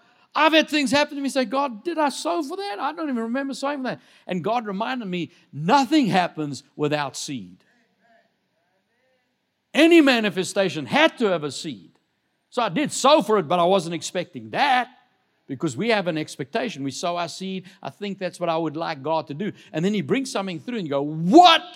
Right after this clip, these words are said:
And I'm surprised by that. Why? Because I'm seeking the kingdom of God. I'm making the kingdom my priority. What happens? Things are added. They just arrive. Say, "They just arrive."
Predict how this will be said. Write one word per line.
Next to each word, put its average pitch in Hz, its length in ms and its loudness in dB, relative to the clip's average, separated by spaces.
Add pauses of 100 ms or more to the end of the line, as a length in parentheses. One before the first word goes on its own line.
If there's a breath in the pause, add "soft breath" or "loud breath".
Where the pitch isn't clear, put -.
(140)
And 156 180 -4
I'm 160 220 -4
surprised 180 840 -4
by 113 200 -2
that. 101 400 -16 (300)
Why? 202 280 4 (180 loud breath)
Because 165 280 -2
I'm 143 140 0
seeking 202 580 2
the 147 100 2
kingdom 151 380 -4
of 131 100 -10
God. 196 340 -4 (240 loud breath)
I'm 180 180 4
making 202 340 0
the 165 100 2
kingdom 269 640 4
my 170 200 0
priority. 180 600 6
What 220 180 4
happens? 247 400 0 (200 soft breath)
Things 202 280 2
are 196 120 6
added. 240 480 4 (420)
They 202 100 -4
just 196 280 -2
arrive. 220 580 6 (360)
Say, 175 220 -2
"They 156 160 2
just 151 260 0
arrive." 151 440 2